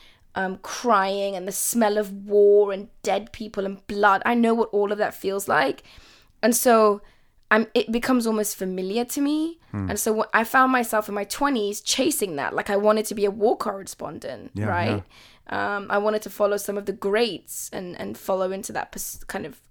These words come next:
Speaker 1: job. And I, I realized after a little while that I was just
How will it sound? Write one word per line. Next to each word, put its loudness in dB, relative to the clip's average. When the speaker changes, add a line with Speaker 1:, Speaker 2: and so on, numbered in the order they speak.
Speaker 1:
job. -2
And -4
I, 4
I 4
realized 2
after 2
a 0
little -4
while 2
that -2
I 2
was -6
just -8